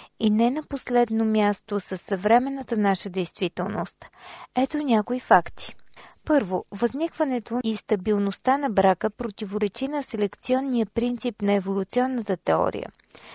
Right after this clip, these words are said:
Справо Нов и сътрудници пишат, че груповият начин на живот е свързан с значителни неизгодни моменти в хода на еволюцията,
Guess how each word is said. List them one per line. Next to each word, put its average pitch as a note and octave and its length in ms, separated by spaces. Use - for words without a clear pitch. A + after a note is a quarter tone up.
Справо D#4 540
Нов A3+ 360
и A3 60
сътрудници A#3+ 720
пишат, G3 420
че A#3 140
груповият C4+ 640
начин A3+ 420
на G3+ 100
живот G3 400
е A#3+ 80
свързан A#3 520
с A3+ 160
значителни A#3+ 760
неизгодни B3 600
моменти G3 520
в - 120
хода G3 260
на F#3+ 120
еволюцията, G3 800